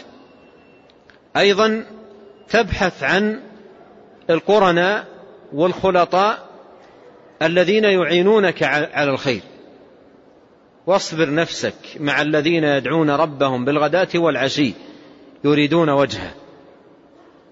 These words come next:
فتبحث عن الإخوة الأخيار والصالحين وتحرص على مجالستهم، لأن الصاحب كما يقال ساحب. وكذلك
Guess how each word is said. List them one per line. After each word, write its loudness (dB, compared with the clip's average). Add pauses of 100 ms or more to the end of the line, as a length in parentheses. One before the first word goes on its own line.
(280)
فتبحث -2
عن -2 (180)
الإخوة -2
الأخيار 0 (1500)
والصالحين 0 (680)
وتحرص -2
على 2
مجالستهم، 0 (720)
لأن 2 (280)
الصاحب 0
كما -2
يقال 0
ساحب. 0 (1800)
وكذلك 0